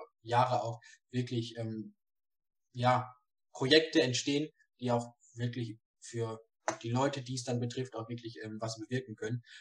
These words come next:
Ähm, noch einmal darauf aufzugehen, ähm, was dir am Herzen liegt. Ich glaube, was dir auch sehr stark am Herzen liegt, ist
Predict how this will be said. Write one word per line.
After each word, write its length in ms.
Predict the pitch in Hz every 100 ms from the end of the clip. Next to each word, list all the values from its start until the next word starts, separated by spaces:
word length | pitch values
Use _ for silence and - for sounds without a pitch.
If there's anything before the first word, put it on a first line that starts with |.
| - 135
Ähm, 340 | 131 131 120 -
noch 220 | 143 -
einmal 320 | 160 165 156
darauf 260 | 151 147 147 -
aufzugehen, 760 | 147 - 147 127 131 135 131 123
ähm, 400 | 123 120 120 120 - _ -
was 220 | 143 143
dir 140 | 139
am 60 | 131
Herzen 400 | 123 147 - 131
liegt. 280 | 143 175 175 - - -
Ich 160 | 127
glaube, 300 | 160 170 -
was 200 | 160 175
dir 140 | - 143
auch 80 | 131
sehr 180 | 143
stark 260 | 160 160 160
am 120 | 143
Herzen 360 | 135 143 - 143
liegt, 320 | 139 143 - - _ _ -
ist 440 | 135 135 - -